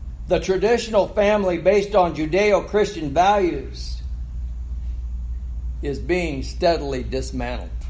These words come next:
And those concepts being pushed aside. The traditional family being torn down.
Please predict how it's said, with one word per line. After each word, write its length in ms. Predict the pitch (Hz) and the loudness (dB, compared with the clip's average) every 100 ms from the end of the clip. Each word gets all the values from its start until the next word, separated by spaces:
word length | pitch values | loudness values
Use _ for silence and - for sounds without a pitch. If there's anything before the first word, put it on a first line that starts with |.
| - - - - - - - - - - - - - - - - - - - | -6 -8 -8 -8 -10 -8 -10 -8 -8 -8 -10 -10 -10 -10 -10 -10 -12 -12 -8
And 160 | 143 | -4
those 200 | 156 147 | -2 -2
concepts 560 | - 156 147 139 143 - | -2 -2 -2 -4 -4 -4
being 380 | - 143 131 107 | -6 -4 -6 -8
pushed 560 | - 143 123 - - - - - - - - - - - | -6 -4 -4 -8 -10 -10 -12 -12 -12 -12 -12 -10 -10 -8
aside. 600 | 139 - 139 123 101 - - - - - - - - - - - - - - - - - - - - - | -8 -4 -2 -2 -2 -6 -6 -6 -6 -6 -6 -6 -6 -6 -6 -6 -6 -6 -6 -8 -8 -8 -6 -6 -6 -8
The 80 | 120 | -8
traditional 540 | 117 143 147 139 - 120 | -6 -4 -4 -4 -6 -8
family 560 | 143 139 127 117 104 101 - - - - - - - - | -4 -4 -4 -4 -6 -8 -10 -10 -8 -8 -8 -8 -8 -6
being 280 | 131 117 | -6 -6
torn 340 | - 123 113 101 | -6 -6 -4 -6
down. 260 | 110 95 | -6 -8